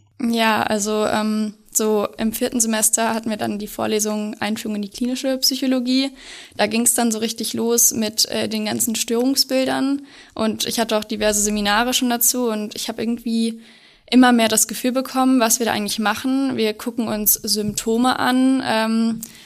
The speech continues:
dann gehen wir wie so ein Raster durch, wie so eine Checkliste. Okay, liegt es vor, liegt es nicht vor? Ist es quasi ausreichend ausgeprägt, um abgehakt zu werden oder nicht?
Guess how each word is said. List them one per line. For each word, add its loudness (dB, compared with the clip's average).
dann -2
gehen 0
wir 2
wie 0
so 2
ein 2
Raster 0
durch, 2
wie 0
so 0
eine 0
Checkliste. 0
Okay, -2
liegt -4
es 2
vor, 0
liegt -4
es 0
nicht -2
vor? -4
Ist 0
es 0
quasi 0
ausreichend 0
ausgeprägt, 0
um -8
abgehakt -4
zu -2
werden 2
oder -4
nicht? -2